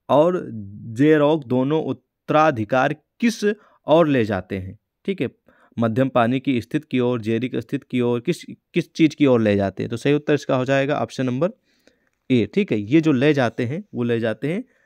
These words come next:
मध्यम पानी की स्थिति की ओर, ठीक है। अगला कि घास के मैदान में खरगोश द्वारा नए कार्बनिक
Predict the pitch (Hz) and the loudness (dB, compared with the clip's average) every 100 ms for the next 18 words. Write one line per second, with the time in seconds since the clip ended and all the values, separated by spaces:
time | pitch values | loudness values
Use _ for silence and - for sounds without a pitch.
0 | _ - 120 113 123 151 131 110 120 143 | _ -6 -4 -2 -4 -4 -2 -2 -4 -6
1 | 185 - 117 - 107 - 104 107 _ - | -8 -8 -6 -6 -6 -8 -10 -12 _ -8
2 | 190 120 - 127 147 180 180 151 117 143 | -6 -8 -6 -4 -2 -2 -2 -6 -4 -6
3 | - 151 131 113 127 147 147 - 110 131 | -4 -6 -4 -4 -4 -6 -8 -8 -6 -4
4 | 135 117 120 143 - _ _ _ _ 120 | -4 -4 -2 -2 -6 _ _ _ _ -2
5 | 147 185 160 143 135 151 | 0 0 2 2 2 -4